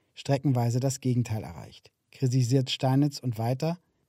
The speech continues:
was auch ein bisschen an seinem flapsigen Plauderton liegt,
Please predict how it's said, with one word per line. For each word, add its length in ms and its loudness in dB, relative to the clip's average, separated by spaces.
was 160 -2
auch 120 -2
ein 160 4
bisschen 340 2
an 120 0
seinem 260 2
flapsigen 520 -2
Plauderton 600 2
liegt, 240 -2